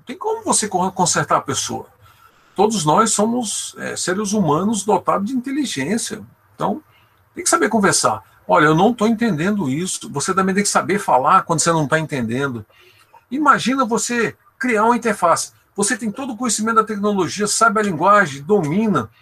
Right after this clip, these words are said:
Você sabe como é que vai instalar o servidor,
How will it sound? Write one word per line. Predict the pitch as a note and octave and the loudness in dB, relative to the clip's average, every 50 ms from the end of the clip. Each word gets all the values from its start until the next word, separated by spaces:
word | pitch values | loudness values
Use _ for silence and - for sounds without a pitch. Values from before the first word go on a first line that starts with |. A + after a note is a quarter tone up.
| _ _ _ _ _ _ _ - | _ _ _ _ _ _ _ -6
Você | F3+ F3+ - A#3 G#3+ | -4 -4 -2 -2 0
sabe | - A3+ A3+ G#3+ G#3 G3+ | 4 4 4 4 2 -4
como | - A3 G#3+ | -4 0 0
é | A3 G#3+ | 0 0
que | - | 2
vai | G3+ A3 G#3 - _ - | 0 0 0 0 _ -12
instalar | D#3+ - G#3 F#3 - F3+ G3+ G#3 | -8 -4 -4 -2 -2 0 -2 -2
o | G3+ | -2
servidor, | - G#3+ G3+ F#3 D3+ B2 D3+ G3 G#3 G#3 - | -4 -4 -6 -6 -6 -4 -2 0 0 0 -2